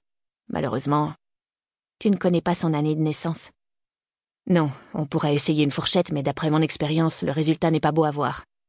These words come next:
Surtout quand on découvre que l'année dont on avait besoin se situait juste en dehors de la fourchette. Je me renfrogne. Comment vous arrivez à retrouver des gens, Quincy et toi ? Comme nous sommes en train de le faire, en échangeant des idées.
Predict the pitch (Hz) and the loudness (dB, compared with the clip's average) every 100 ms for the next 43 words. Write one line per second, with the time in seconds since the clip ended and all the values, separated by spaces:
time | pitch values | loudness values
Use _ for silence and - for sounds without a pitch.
0 | _ _ - 175 - 185 170 135 143 147 | _ _ -6 -2 0 0 -2 -4 -2 -2
1 | 170 143 143 151 147 160 143 131 139 139 | 0 0 0 2 4 4 2 0 -2 -2
2 | 139 147 143 160 165 156 - - 165 156 | -2 -2 -2 0 -2 -4 -8 -4 -2 0
3 | 165 196 160 156 165 156 151 139 - - | 0 -2 0 2 2 2 0 -2 -6 -6
4 | 123 - _ _ _ _ _ _ _ _ | -8 -18 _ _ _ _ _ _ _ _
5 | _ _ _ _ _ - 185 170 156 - | _ _ _ _ _ -6 -2 0 -2 -6
6 | 156 143 - _ _ _ _ _ _ _ | -10 -12 -14 _ _ _ _ _ _ _
7 | _ _ _ _ - 226 226 196 180 165 | _ _ _ _ -4 2 4 4 2 0
8 | 165 214 160 156 - 202 180 156 165 151 | 0 0 -2 -4 -2 0 0 0 0 -2
9 | - 175 165 - 151 160 151 - _ _ | -4 -4 -2 -2 -4 -6 -10 -10 _ _
10 | _ _ _ _ _ _ _ _ _ _ | _ _ _ _ _ _ _ _ _ _
11 | _ - 165 160 151 - 156 151 - 170 | _ -4 2 2 2 0 0 0 -2 -2
12 | 143 131 143 131 131 - _ _ _ - | -2 -4 -8 -10 -12 -18 _ _ _ -6
13 | 151 160 - 160 147 151 147 139 - | -2 0 2 0 0 0 -2 -4 -8